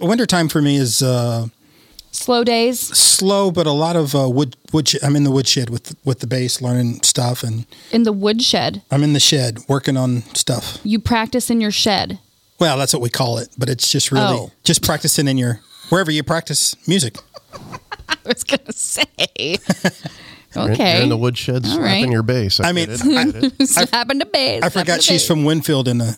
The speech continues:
Speaker 1: a woodshed means a woodshed for her.
Speaker 2: Yes.
Speaker 1: But for musicians, it just means working on your
Speaker 2: Oh,
Speaker 1: craft.
Speaker 2: that's a, that's a term you guys all use.
Speaker 1: Yeah.
Speaker 2: Oh, now I know another one.
Speaker 1: Hey, I'm just, I'm just,
Speaker 2: L P,
Speaker 1: I'm here to
Speaker 2: E P?
Speaker 1: educate you so you know what's happening.
Speaker 2: Woodshed?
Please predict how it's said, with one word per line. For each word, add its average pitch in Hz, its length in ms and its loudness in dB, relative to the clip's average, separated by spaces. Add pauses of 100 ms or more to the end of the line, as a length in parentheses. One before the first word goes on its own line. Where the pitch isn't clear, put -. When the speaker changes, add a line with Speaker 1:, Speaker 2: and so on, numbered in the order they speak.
Speaker 1:
a 131 100 2
woodshed 127 560 0
means 120 460 -2
a 135 60 2
woodshed 135 440 0
for 110 140 -4
her. 131 260 -4
Speaker 2:
Yes. - 480 -2
Speaker 1:
But 135 220 -4
for 120 320 -2 (920)
musicians, 131 560 0
it 123 60 -2
just 117 220 0
means 120 420 0
working 131 280 0
on 120 120 2
your 120 120 2
Speaker 2:
Oh, 370 60 4
Speaker 1:
craft. 370 160 2
Speaker 2:
that's 302 260 0
a, 302 80 2
that's 277 340 -2
a 254 40 0
term 262 300 2
you 254 80 2
guys 220 200 0 (100)
all 208 260 4
use. 190 580 -2
Speaker 1:
Yeah. 226 180 2 (380)
Speaker 2:
Oh, 285 300 0 (500)
now 185 260 -2
I 226 100 0
know 285 160 2
another 440 280 2
one. 311 180 4
Speaker 1:
Hey, 330 120 0 (160)
I'm 139 140 2
just, 143 280 0
I'm 147 100 2
just, 208 120 2
Speaker 2:
L 226 80 2
P, 311 340 0
Speaker 1:
I'm 277 200 2
here 262 200 2
to 240 60 2
Speaker 2:
E - 40 -2
P? - 60 -6 (280)
Speaker 1:
educate 226 240 -2
you 202 200 2
so 185 140 4
you 185 220 2
know 180 160 4
what's 156 160 -2
happening. 131 280 -4
Speaker 2:
Woodshed? 262 840 2